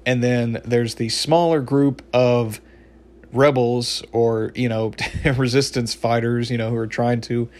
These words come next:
go against this bigger, higher order, you know. And, uh, and there's, you know, a lot of battles in space, a lot of weird different planets and, you know, all that stuff. And, uh, and the show, yeah,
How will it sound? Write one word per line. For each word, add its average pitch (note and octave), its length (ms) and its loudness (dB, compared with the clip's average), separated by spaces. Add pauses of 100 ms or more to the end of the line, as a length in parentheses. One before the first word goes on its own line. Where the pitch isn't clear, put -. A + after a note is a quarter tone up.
(380)
go B2+ 380 4
against B2 460 -2
this B2 220 -2
bigger, A#2+ 520 -2
higher A#2+ 380 0
order, A2+ 500 -4
you A#2 100 -4
know. A2 200 -12 (580)
And, B2 280 2
uh, A2+ 440 0 (200)
and A#2+ 160 -2
there's, A#2+ 220 -2
you B2 100 -2
know, A2 80 -2
a - 20 0
lot A2+ 160 0
of A2+ 60 -2
battles A#2 360 -2
in A2 80 -6
space, A#2+ 460 2
a A2 60 -8
lot A2 200 -2
of A2 200 -8 (480)
weird D#3 320 6
different C3+ 300 0
planets C3 520 0
and, A#2 160 -4
you A#2+ 60 -2
know, A2+ 120 -2
all A#2 220 0
that A2 240 -4
stuff. - 540 -8
And, B2 280 2
uh, A#2 340 0 (1000)
and D3+ 140 2
the D3+ 60 4
show, F3+ 300 4
yeah, B2+ 300 2